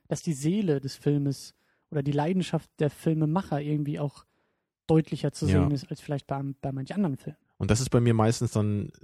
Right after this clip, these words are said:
Speaker 2: zumindest schon mal so ein Grund, warum der Film immer Respekt von mir bekommt. Auch wenn
Speaker 1: Mhm.
Speaker 2: das dann nicht so ganz mein Ding ist, wie das jetzt bei Jarmusch halt auch der Fall ist.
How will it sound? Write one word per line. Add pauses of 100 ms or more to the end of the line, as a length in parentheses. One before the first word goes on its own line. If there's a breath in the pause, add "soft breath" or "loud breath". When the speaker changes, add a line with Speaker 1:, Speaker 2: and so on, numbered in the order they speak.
Speaker 2:
zumindest
schon
mal
so
ein
Grund,
warum
der
Film
immer
Respekt
von
mir
bekommt.
Auch
wenn
Speaker 1:
Mhm.
Speaker 2:
das
dann
nicht
so
ganz
mein
Ding
ist,
wie
das
jetzt
bei
Jarmusch
halt
auch
der
Fall
ist.